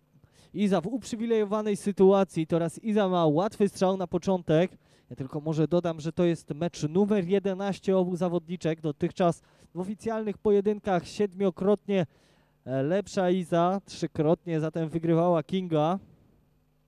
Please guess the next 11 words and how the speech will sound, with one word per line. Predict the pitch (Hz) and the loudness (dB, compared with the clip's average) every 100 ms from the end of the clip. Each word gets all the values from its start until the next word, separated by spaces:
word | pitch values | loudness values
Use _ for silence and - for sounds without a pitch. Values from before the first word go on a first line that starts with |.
| _ _ _ _ _ _ _ _ _ _ _ _ _ _ _ _ _ | _ _ _ _ _ _ _ _ _ _ _ _ _ _ _ _ _
A | 113 | -12
więc | 120 127 | -12 -6
dla | 147 | -6
Kingi | 139 160 160 | -4 -6 0
jest | 156 - | 0 2
to | 160 147 | 2 2
wymarzona | 165 170 156 180 175 | 0 -2 0 0 2
okazja, | 156 - 165 175 | 2 2 0 0
by | 147 151 | -2 -4
zacząć | 151 175 185 170 | -2 -4 -6 -4
podreperowywać | 175 165 170 170 165 160 165 175 160 | -4 -4 -4 -2 0 0 0 -2 -2